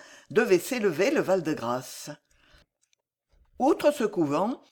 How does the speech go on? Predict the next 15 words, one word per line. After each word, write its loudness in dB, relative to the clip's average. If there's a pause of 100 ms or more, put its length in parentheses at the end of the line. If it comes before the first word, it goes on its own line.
(160)
les -2
Carmes 2
avaient 0
encore -2
un -4
établissement -2
au 0
pied -8
de -4
la 2
montagne, -2 (100)
place -6
Maubert. -6 (560)
Plus -4
tard, 4